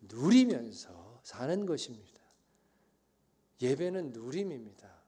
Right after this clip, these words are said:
그리스도인의 삶은 누림입니다. 찬양은 누림입니다. 그래서 누려져야 되는 거예요.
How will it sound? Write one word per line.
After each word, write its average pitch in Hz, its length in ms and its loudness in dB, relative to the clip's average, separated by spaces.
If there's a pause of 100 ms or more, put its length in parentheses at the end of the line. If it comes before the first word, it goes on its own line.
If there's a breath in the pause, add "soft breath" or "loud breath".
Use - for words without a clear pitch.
(140)
그리스도인의 170 880 -2
삶은 151 500 -6 (480 loud breath)
누림입니다. 123 800 -6 (240)
찬양은 190 640 -8
누림입니다. 123 680 -10 (1000)
그래서 156 180 -4
누려져야 156 680 4
되는 123 340 -12
거예요. 120 200 -20